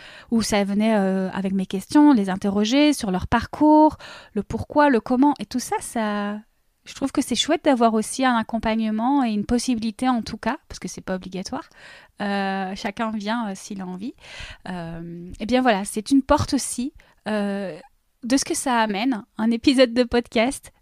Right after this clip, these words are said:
tous ces mouvements, tant pour moi, parce que voilà, mais pour l'auditeur, pour le, pour le, pour l'invité aussi.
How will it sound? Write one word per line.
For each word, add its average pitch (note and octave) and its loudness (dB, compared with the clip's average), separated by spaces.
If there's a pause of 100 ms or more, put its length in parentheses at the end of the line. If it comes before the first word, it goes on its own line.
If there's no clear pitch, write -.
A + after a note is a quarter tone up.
(140)
tous D4+ -2
ces D4 -2
mouvements, C4 6
tant C4 4
pour - 0
moi, B3+ 6 (220)
parce - -4
que G#3+ -6
voilà, G3 -2 (220)
mais A#3 4
pour A3+ -2
l'auditeur, C4 2
pour A#3 -2
le, G#3 2
pour A3 -4
le, G#3+ 0
pour B3 0
l'invité A#3+ 2
aussi. - -8